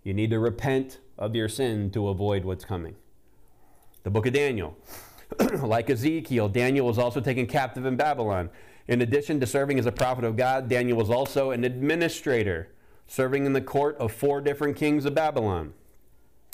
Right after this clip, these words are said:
Daniel's writings are a combination of history and apoc-, apocalyptic visions. Taken together, they reveal a God who is totally in control of history, including people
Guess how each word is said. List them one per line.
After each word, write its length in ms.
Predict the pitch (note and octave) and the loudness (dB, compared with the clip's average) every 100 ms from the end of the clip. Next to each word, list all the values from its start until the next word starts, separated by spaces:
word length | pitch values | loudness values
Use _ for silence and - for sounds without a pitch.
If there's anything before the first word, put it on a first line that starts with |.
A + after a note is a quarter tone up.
| - | -2
Daniel's 380 | A#2 A#2+ B2 A2 | 0 2 2 2
writings 300 | B2 B2+ C3 | 2 2 0
are 60 | |
a 40 | A2 | -2
combination 640 | - B2+ A2 A2+ A#2+ A2 | 0 0 2 2 0 0
of 80 | G2+ | 0
history 520 | - C#3+ - D#3+ D#3+ - - - - - | 0 -2 -2 0 0 -4 -18 -18 -18 -2
and 140 | A#2 | 0
apoc-, 380 | G#2+ C3 B2+ - | 2 0 0 -2
apocalyptic 680 | B2 A2 C3+ B2+ C3 C3 C3+ | -2 0 0 2 0 0 -4
visions. 440 | A#2 D#3 A#2 G2+ F#2+ | 0 0 2 0 0
Taken 240 | B2 B2 | 0 0
together, 520 | A#2 A2 C3 D3 D3 - - - | 0 2 2 0 -2 -14 -16 -2
they 180 | B2 | 2
reveal 640 | B2 A#2+ A2 C3 D3 D#3+ - - - - - | 2 0 2 2 2 0 -8 -20 -20 -20 -2
a 80 | C3+ | -2
God 340 | A#2 C3 C#3+ | 2 2 0
who 140 | D3 B2 | 0 0
is 120 | G#2+ | 0
totally 420 | - D#3+ E3+ F3 | 0 0 2 -2
in 80 | E3 | 0
control 380 | E3 - D#3 D#3 | -2 0 0 0
of 80 | |
history, 440 | B2+ C3 - C#3 C3 | 0 -2 2 0 2
including 520 | A2+ - C#3+ A#2+ G#2+ | 0 0 2 2 0
people 560 | - D#3 - D#3+ D#3+ | 0 -2 0 0 -2